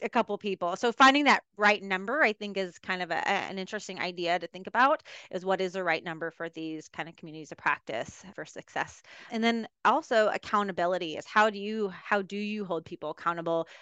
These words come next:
Again, as we mentioned, these are all extra things that we're doing. Obviously, it's part of our career development. We love it. We need some of the scholarly work and things like that, but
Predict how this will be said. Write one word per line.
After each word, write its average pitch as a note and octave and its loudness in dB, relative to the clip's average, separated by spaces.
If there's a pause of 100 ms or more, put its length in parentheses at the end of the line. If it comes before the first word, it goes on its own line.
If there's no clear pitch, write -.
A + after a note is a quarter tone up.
Again, G3 4
as F#3 0
we F3 -4
mentioned, F3+ -2
these G3+ -2
are A3 0
all F3 4 (180)
extra F3+ -2
things F3 -8
that F3+ -4
we're F3+ -6
doing. G3+ 0 (220)
Obviously, F#3+ 2
it's - -12
part F3+ 2
of F3 0 (300)
our F#3 -6
career E3+ -8
development. A#3+ 4
We E3+ -6
love G#3 6
it. G#3+ 4 (260)
We E3 -12
need F#3+ -4
some F#3+ -8
of F#3 -4
the F#3 -8
scholarly F#3 2
work F3+ -2
and F3 -4
things F3+ -6
like E3+ -2
that, E3+ 4
but E3+ -2